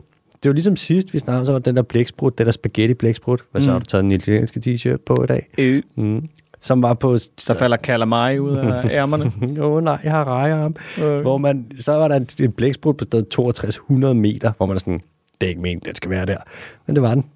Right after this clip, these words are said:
Speaker 1: Der er masser af liv.
Speaker 2: Det skal folk da også lade være med at gøre, have en mening om, om hvorvidt den skal være der.
Speaker 1: Mm, ja, det er jeg faktisk enig i.
Speaker 2: Hvis spruttefar og spruttemor,
Speaker 1: Ja.
Speaker 2: de gerne vil købe en grund nede på Dybthavet, så
Speaker 1: Ja.
Speaker 2: skal det bare gøre det.
Speaker 1: Kan vide, om man egentlig kunne kalde de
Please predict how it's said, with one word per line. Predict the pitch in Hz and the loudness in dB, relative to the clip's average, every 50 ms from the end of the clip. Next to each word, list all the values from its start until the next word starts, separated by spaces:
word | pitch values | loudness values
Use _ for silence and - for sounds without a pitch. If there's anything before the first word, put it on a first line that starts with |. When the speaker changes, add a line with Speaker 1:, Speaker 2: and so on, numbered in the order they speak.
| _ _ - | _ _ -2
Speaker 1:
Der | 123 | -2
er | 135 127 131 143 143 139 - _ - | 0 0 2 0 0 -2 -4 _ -4
masser | 120 110 107 104 113 131 139 - 160 | -2 0 2 2 0 0 0 -2 -2
af | 131 113 101 | 0 0 2
liv. | 95 95 - | 0 0 -2
Speaker 2:
Det | - 101 | -4 -8
skal | - - 113 | -8 -8 -8
folk | - - 107 107 - | -2 -2 -2 -2 0
da | - | -2
også | 104 101 - 117 | -4 -2 0 0
lade | 101 | 0
være | 98 101 - | 0 0 0
med | 113 107 | 0 0
at | 104 101 - | -2 -2 0
gøre, | - 113 107 104 | 0 0 2 2
have | 98 101 113 110 | 0 0 0 0
en | 110 107 | 2 2
mening | 104 104 113 131 123 113 | 2 2 2 2 2 2
om, | 110 - - 107 | 0 0 -2 -4
om | 104 | -2
hvorvidt | 101 107 101 107 107 - | -2 -2 -2 -2 -2 -2
den | - 123 | -2 -2
skal | - - 101 | -2 0 0
være | 101 110 113 - | 2 2 0 2
der. | 113 123 - 117 _ _ _ _ _ - | 0 -2 -2 -4 _ _ _ _ _ -6
Speaker 1:
Mm, | 92 87 85 80 80 80 78 80 | -4 -4 -4 -4 -6 -6 -6 -8
ja, | 78 80 | -8 -8
det | 80 - - | -8 -4 0
er | 117 | 0
jeg | 104 87 | 0 0
faktisk | - - - - - | -2 -8 -14 -10 -8
enig | 80 82 85 95 101 | -6 -4 -2 -2 -2
i. | 113 - | -2 -2
Speaker 2:
Hvis | - 120 117 | -2 -2 -2
spruttefar | - - 120 123 147 170 - - 127 120 113 120 _ _ _ _ _ _ _ - | -2 -2 -2 -2 -2 -2 0 0 0 0 0 -4 _ _ _ _ _ _ _ -4
og | 123 117 | -4 -4
spruttemor, | - - 110 110 110 120 117 101 98 95 - _ _ _ _ - - | -2 0 0 2 2 2 2 0 0 -4 -6 _ _ _ _ -10 -6
Speaker 1:
Ja. | 90 | -2
Speaker 2:
de | 139 139 - | -2 -2 0
gerne | - 117 113 127 135 | 0 0 2 2 2
vil | 120 127 117 - | 2 2 0 0
købe | - - - 120 120 | -2 -2 -2 0 0
en | 117 | 0
grund | - 107 113 - - - - | 0 -2 -2 -2 -4 -8 -2
nede | 117 113 113 113 | 0 0 0 0
på | - 107 | -2 -4
Dybthavet, | - - 113 - - 107 90 95 104 _ | -2 -2 -2 0 0 0 0 -2 -8 _
så | - - | -2 0
Speaker 1:
Ja. | 113 | 0
Speaker 2:
skal | - - 123 - | 2 0 0 0
det | 107 | 0
bare | - 110 110 | 0 0 0
gøre | 101 101 92 | 2 0 0
det. | 90 98 92 - _ _ _ _ _ _ _ _ _ _ _ _ _ _ - - - _ _ _ _ _ _ - | 0 -2 -6 -8 _ _ _ _ _ _ _ _ _ _ _ _ _ _ -16 -16 -16 _ _ _ _ _ _ 0
Speaker 1:
Kan | 104 85 | 2 2
vide, | 85 92 120 | 4 4 4
om | 139 | 4
man | 143 117 95 | 4 2 2
egentlig | 85 87 87 85 | 0 -2 -6 -6
kunne | - 90 - | -8 -10 -6
kalde | - 92 85 82 | -2 -2 0 -2
de | 80 - | -2 -2